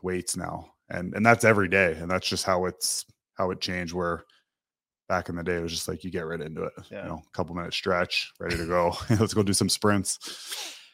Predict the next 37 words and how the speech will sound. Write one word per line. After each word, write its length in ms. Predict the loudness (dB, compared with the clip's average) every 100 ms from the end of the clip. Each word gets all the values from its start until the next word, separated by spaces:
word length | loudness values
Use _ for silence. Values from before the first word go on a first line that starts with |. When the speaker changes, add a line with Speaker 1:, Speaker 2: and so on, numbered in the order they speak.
| _ _ _
Speaker 2:
Fans 280 | 0 0 4
don't 120 | 4
appreciate 540 | 2 0 -2 -4 -8 -8
that, 180 | -10 -8
right? 220 | -8 -8
'Cause 140 | -6
we, 140 | -6 -2
we 140 | 0
sit 200 | 4 4
here 200 | 6 4
and 80 | 6
we'll 140 | 4 6
watch, 520 | 6 4 2 -4 -8 -14 -18 4
and 160 | 4
it 40 | 6
just 200 | 2 8
popped 240 | 8 8
into 140 | 6 4
my 100 | 4
head 180 | 2
about 300 | 0 -2 -4
Lucic. 520 | -8 -10 -10 -14 -16 -10
"Well, 120 | -6
you 80 | -4
know, 80 | -2
he 60 |
doesn't 260 | 0 0 -4
fight 340 | -8 -2 0 -2 _ _ _ 0
anymore. 560 | 2 4 2 0 -4 0
How 120 | 0
come 160 | 2
they 100 | 4
don't 180 | 4 2
play?" 120 | 0 -8 _ _ _ _ _ _ _ _ _ _ _
You 120 | -2
get 180 | 2 4
older, 580 | 4 2 -2 -6 -8